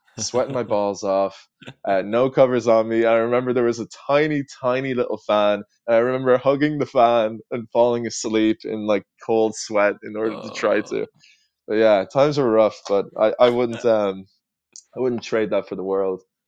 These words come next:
Speaker 1: That was
Speaker 2: That
Speaker 1: the
Speaker 2: rem-
Speaker 1: first time, that was the first time I went over to the States.
Speaker 2: Yeah,
Speaker 1: And
Speaker 2: that
Speaker 1: then I
Speaker 2: reminds
Speaker 1: came
Speaker 2: me,
Speaker 1: back.
Speaker 2: that reminds
Speaker 1: Yeah.
Speaker 2: me of, uh, I don't, have you seen The Queen's Gambit?
Speaker 1: Yes, of course I
Speaker 2: Uh,
Speaker 1: have. Yeah,
Speaker 2: so
Speaker 1: great
Speaker 2: do you
Speaker 1: show.
Speaker 2: know, do you know the, the character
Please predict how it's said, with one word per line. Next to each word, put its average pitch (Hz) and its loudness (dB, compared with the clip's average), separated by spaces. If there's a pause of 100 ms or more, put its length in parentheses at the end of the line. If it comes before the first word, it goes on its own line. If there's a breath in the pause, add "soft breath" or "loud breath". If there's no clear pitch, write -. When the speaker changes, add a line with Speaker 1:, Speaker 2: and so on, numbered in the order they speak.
Speaker 1:
That 127 2
was 151 4
Speaker 2:
That 120 -2
Speaker 1:
the 127 -4
Speaker 2:
rem- 127 -10
Speaker 1:
first 123 -2
time, 98 -10
that 110 -2
was 117 -4
the 104 -16
first 107 -6
time 98 -8
I 95 -6
went 95 -8
over 95 -8
to - -20
the 101 -16
States. - -8
Speaker 2:
Yeah, 120 -18
Speaker 1:
And 101 -20 (160)
Speaker 2:
that 120 -4
Speaker 1:
then 117 2
I 127 0
Speaker 2:
reminds 123 0
Speaker 1:
came 98 -8
Speaker 2:
me, 92 -4
Speaker 1:
back. 98 0 (640)
Speaker 2:
that 117 -6
reminds 120 -4
Speaker 1:
Yeah. 98 2
Speaker 2:
me 110 -8
of, 104 -10
uh, 101 -6 (100)
I 113 -10
don't, 123 -6
have 113 -8
you 127 -8
seen 131 -8
The 123 -12
Queen's 127 -10
Gambit? 120 -8 (1300 soft breath)
Speaker 1:
Yes, 127 2
of 101 -8
course 127 -2
I 113 -2
Speaker 2:
Uh, 104 -2
Speaker 1:
have. 92 -4
Yeah, 110 2
Speaker 2:
so 120 -6
Speaker 1:
great 113 2
Speaker 2:
do 120 -4
you 117 0
Speaker 1:
show. 110 2
Speaker 2:
know, 120 0
do 120 -20 (120)
you 113 -8
know 120 -4
the, 110 -4
the - -16
character 107 -6